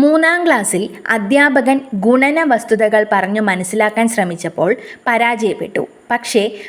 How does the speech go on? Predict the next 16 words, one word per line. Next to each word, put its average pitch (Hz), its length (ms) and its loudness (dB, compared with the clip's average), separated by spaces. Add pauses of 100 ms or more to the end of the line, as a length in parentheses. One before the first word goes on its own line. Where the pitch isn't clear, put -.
(160)
മഞ്ചാടിക്കുരു 277 760 2 (120)
ഉപയോഗിച്ച് 196 540 0 (380)
ഇതേ 294 220 2 (220)
ആശയം 226 360 0 (140)
എളുപ്പത്തിൽ 226 440 0 (100)
പഠിപ്പിക്കാൻ 185 440 -2 (100)
കഴിഞ്ഞു. 151 360 -2 (380)
ഇതെങ്ങനെ 220 480 0
വിശദീകരിക്കാം? 170 680 -4 (540)
കുട്ടികൾ 233 420 0 (340)
മൂർത്ത 277 360 4 (140)
മനോവ്യാപാര 190 760 0 (140)
ഘട്ടത്തിലാണ്. 180 580 -2 (500)
മൂന്നാം 220 380 2
ക്ലാസ്സിൽ 220 320 2 (100)
അധ്യാപകൻ 208 500 2